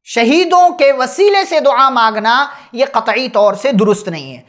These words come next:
वसीला सिर्फ तीन ही तरीके का जायज़ है। नंबर एक,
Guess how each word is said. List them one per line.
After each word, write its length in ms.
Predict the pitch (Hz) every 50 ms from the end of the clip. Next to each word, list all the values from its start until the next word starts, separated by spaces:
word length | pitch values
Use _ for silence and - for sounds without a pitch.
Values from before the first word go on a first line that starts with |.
| _ _ _ _
वसीला 540 | 208 208 262 262 - 311 330 339 349 359 359 349
सिर्फ 280 | - - 302 320 311
तीन 280 | 320 - 330 320 330 339
ही 160 | 359 359 392
तरीके 440 | 381 - 302 277 277 277 277 277 277
का 140 | - 285 311
जायज़ 420 | 262 269 214 196 190 185 165 139
है। 220 | 151 131 - - _ _ _ _ _ _ _ _ _ -
नंबर 260 | 220 247 262 269 277
एक, 220 | 294 330 330 -